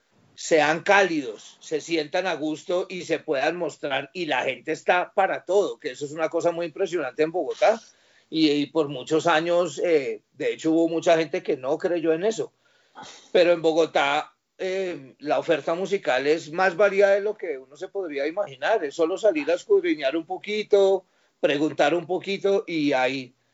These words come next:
muchas, muchas, muchas, muchas, muchas músicas que en otra época, como dice Sal,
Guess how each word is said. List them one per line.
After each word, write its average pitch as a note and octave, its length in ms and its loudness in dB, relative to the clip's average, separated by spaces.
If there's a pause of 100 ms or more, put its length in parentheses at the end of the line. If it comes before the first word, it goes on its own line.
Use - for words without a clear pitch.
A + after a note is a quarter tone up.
(340)
muchas, F#3 720 2
muchas, E3+ 540 0
muchas, E3+ 340 0
muchas, E3+ 440 -4
muchas D#3+ 340 -2
músicas E3+ 500 -2
que D#3 240 6
en C3+ 100 -6
otra D3+ 360 4
época, E3+ 360 0
como D3+ 220 -8
dice D3+ 220 0
Sal, D#3+ 320 2